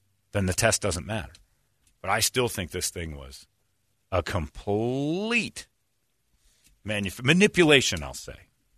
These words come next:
And why wouldn't you? All they talked about is, "Ah, we'll move the Super Bowl into late February.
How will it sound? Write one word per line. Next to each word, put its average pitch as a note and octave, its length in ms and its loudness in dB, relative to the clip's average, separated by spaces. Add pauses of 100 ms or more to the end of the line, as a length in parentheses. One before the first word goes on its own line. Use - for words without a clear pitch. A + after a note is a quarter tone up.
(480)
And A#2+ 160 4
why D3+ 220 6
wouldn't C3 320 2
you? - 60 -18 (280)
All D#3+ 180 6
they D#3+ 100 4
talked B2+ 280 6
about F#2 240 -2
is, F#2 100 -4
"Ah, F3 100 8
we'll F3 140 4
move E3 200 2
the B2+ 60 -4
Super B2+ 260 0
Bowl A#2 160 4
into G2 140 2
late G#2+ 220 0
February. E2 580 -8